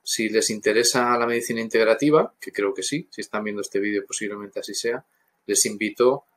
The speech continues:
a que participen, verán en nuestra web la información para poderse inscribir. Si tienen alguna duda, tienen correos electrónicos donde pueden pedir información. Si están ustedes en México,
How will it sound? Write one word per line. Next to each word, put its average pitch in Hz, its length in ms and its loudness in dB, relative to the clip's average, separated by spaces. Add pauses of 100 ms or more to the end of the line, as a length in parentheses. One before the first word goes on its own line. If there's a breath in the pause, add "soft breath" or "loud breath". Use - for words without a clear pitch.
a 104 100 -2
que 104 100 -4
participen, 127 720 2
verán 107 260 0
en 104 120 -8
nuestra 104 340 -6
web 110 300 0 (340)
la 104 80 -10
información 107 800 -4 (240)
para 101 220 -2
poderse 104 360 -2
inscribir. 127 680 2 (420)
Si - 200 -4
tienen 107 240 -2
alguna 104 360 0
duda, 104 240 0
tienen 104 260 -4
correos 101 360 -2
electrónicos 104 880 -6 (400)
donde 101 280 -2
pueden 101 300 -2
pedir 101 200 0
información. 104 580 0
Si 117 120 0
están 110 280 0
ustedes 104 420 -2
en 101 120 -4
México, 104 520 -6